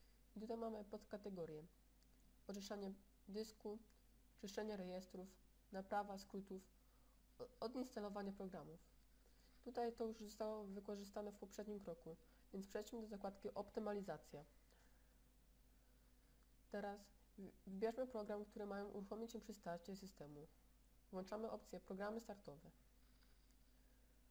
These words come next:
I tutaj mamy programy, które się włączają przy uruchamianiu systemu operacyjnego. Na przykład nie chcemy programu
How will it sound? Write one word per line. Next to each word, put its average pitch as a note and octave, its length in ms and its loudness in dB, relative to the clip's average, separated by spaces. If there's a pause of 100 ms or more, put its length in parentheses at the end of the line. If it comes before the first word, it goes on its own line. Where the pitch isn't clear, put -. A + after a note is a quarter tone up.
(840)
I G3 60 -2
tutaj A#3 220 4
mamy A3+ 220 6
programy, G#3 460 2
które A3 240 -2
się A3 140 2
włączają F#3 580 0 (1300)
przy B3 300 2 (200)
uruchamianiu G3 580 2 (180)
systemu F3+ 480 -4 (680)
operacyjnego. F3 760 -4 (1040)
Na G3 60 0
przykład G#3+ 340 -2 (1500)
nie G3+ 100 -6
chcemy A#3 320 4
programu G3 520 2